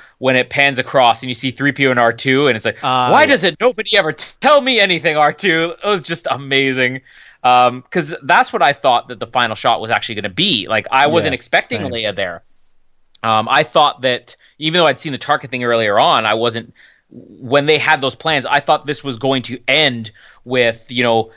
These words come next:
Speaker 1: maybe you saw somebody in a Leia costume, like a droid, "Come over here, droid." That's how it would end. Or that they'd actually start from the point of view of,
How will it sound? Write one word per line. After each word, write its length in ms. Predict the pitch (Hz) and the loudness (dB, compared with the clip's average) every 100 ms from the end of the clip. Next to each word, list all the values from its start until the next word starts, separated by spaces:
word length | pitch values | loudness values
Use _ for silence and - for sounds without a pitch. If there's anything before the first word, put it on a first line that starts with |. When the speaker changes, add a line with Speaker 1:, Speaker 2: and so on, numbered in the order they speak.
| - | -8
Speaker 1:
maybe 300 | 139 160 143 | 0 0 0
you 100 | 139 | -2
saw 320 | - 147 139 | 2 4 4
somebody 440 | 131 147 127 131 123 | 2 -2 -2 -2 -2
in 40 | |
a 40 | |
Leia 260 | 117 123 117 | 0 0 -2
costume, 460 | - 143 143 127 113 | 0 0 0 -4 -6
like 220 | 110 - - - | -6 -8 -14 -6
a 80 | 139 | -6
droid, 520 | 117 143 151 123 - | -2 2 4 4 -2
"Come 200 | - 180 | -4 -2
over 140 | 196 | 0
here, 240 | 147 190 120 | 2 2 2
droid." 680 | 110 131 165 175 123 135 113 | 0 2 2 2 -4 -10 0
That's 260 | 131 123 | 0 0
how 200 | 123 120 101 | 0 -2 0
it 40 | |
would 120 | 110 | -6
end. 340 | 107 101 95 - - - - | -6 -6 -8 -18 -20 -12 0
Or 120 | 156 | 0
that 80 | 143 | 2
they'd 140 | 135 | 2
actually 300 | 123 - 131 | 2 0 -10
start 520 | - - 135 123 _ | -8 -2 0 0 _
from 140 | 135 113 | -8 -8
the 80 | |
point 300 | - 135 123 | -6 -6 -4
of 80 | 110 | -4
view 280 | 107 120 113 | -2 0 2
of, 240 | 107 98 | 2 -2